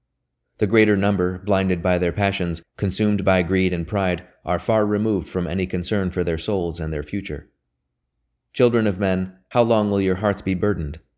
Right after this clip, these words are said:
How long will you seek your sustenance in lies and shadows? When will you cease imagining death as a curse, and regarding it as the abyss of darkness and destruction? Let us try today to understand that it is not the obstacle, but the means. It is the paschal transition which leads from the kingdom of shadows to that of reality,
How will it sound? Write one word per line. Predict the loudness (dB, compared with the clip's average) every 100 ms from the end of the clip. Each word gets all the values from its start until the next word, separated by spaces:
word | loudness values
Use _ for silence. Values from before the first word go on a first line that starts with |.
| _
How | 0
long | 2 2 2
will | 2
you | 0
seek | 0 -2 0
your | -2
sustenance | 0 -2 -2 -4 -4 -4
in | -4
lies | -2 -2 -4 -6
and | -8
shadows? | -4 -4 -4 -6 -10 _ _ _ _ _ 0
When | 2 4
will | 4
you | 2
cease | 2 0 0
imagining | 0 0 0 0 0
death | 0 -2 -4
as | -6
a |
curse, | -4 -4 -4 -6 -16 _
and | -4 0
regarding | 2 4 4 4
it | 2
as | 0 0
the | -2
abyss | 0 -2 -2
of | -2
darkness | -2 -2 -4 -4
and | -4
destruction? | -6 -4 -4 -4 -8 -10 _ _ _ _ _
Let | 2 4
us | 2
try | 2 2
today | 2 2 2 2
to | 0 0
understand | 0 -2 -2 -2 0
that | -2
it | 0 -2
is | -2
not | -2 0
the | 0
obstacle, | 0 -4 -6 -4 -4
but | -4 -4
the |
means. | -2 -2 -4 -6 -12 _ _ _
It | -2
is | 0 0
the | -2
paschal | -2 -2 -2 -4
transition | -2 -2 -2 -2 -2 -4
which | -4
leads | -2 -2 -2
from | -2 -4
the |
kingdom | -4 -4 -2 -4
of | -6
shadows | -6 -4 -4 -6 -6
to | -4
that | -4 -4
of | -4
reality, | -2 -2 -4 -6 -10